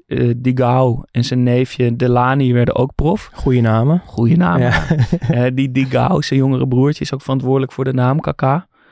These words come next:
Speaker 1: Want hij heet dus Ricardo, maar kon dat moeilijk uitspreken. Dus werd iets van Rikaka of
Speaker 2: Ja.
Speaker 1: zoiets.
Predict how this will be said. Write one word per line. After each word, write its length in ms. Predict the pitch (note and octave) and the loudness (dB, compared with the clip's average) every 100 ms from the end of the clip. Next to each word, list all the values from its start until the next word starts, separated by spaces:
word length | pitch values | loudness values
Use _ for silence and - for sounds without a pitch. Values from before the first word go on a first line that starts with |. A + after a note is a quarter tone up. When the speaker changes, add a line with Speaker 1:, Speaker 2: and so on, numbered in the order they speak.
| _ _ | _ _
Speaker 1:
Want 280 | B2 B2 B2 | -2 -2 0
hij 160 | B2+ B2 | 0 2
heet 140 | B2+ | 0
dus 140 | B2+ | 0
Ricardo, 580 | B2 B2 - B2+ C3 B2+ | -2 -2 0 0 2 0
maar 160 | B2 A#2+ - _ _ | 0 -2 -6 _ _
kon 120 | - C3 | -4 -2
dat 140 | B2+ | 0
moeilijk 360 | C3 C3 B2+ - | 0 0 -2 -8
uitspreken. 560 | - C#3 - - C3+ C#3 | -4 -2 -2 -2 0 0
Dus 140 | C3+ | -2
werd 180 | C3+ B2 | -4 -4
iets 120 | B2+ | -6
van 120 | - A#2+ | -4 -4
Rikaka 880 | D#3 - C#3 D3+ - - C3 C#3 - | -4 -4 -2 -2 -4 -6 -4 -4 -2
of 60 | |
Speaker 2:
Ja. 60 | C3+ | 0
Speaker 1:
zoiets. 320 | B2 A#2+ - | 0 -2 -4